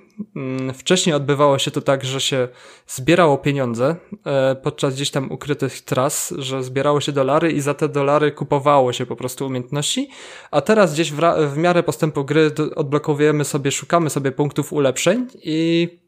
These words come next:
gdzieś w, w miarę, w miarę rozwoju dostajemy te punkty umiejętności, gdzie możemy sobie te punkty,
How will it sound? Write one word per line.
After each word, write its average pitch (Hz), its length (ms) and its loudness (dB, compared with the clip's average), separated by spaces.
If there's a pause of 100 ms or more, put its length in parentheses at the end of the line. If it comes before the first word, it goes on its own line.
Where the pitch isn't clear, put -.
(120)
gdzieś 170 300 0
w, 139 480 -12
w 156 40 -14
miarę, 151 360 4
w 139 180 -6
miarę 151 240 4
rozwoju 143 500 2 (480)
dostajemy 147 580 4
te 120 100 -4
punkty 135 340 -2
umiejętności, 135 580 -4
gdzie 139 300 0
możemy 143 360 -2
sobie - 160 -10
te 139 220 0 (640)
punkty, 151 520 0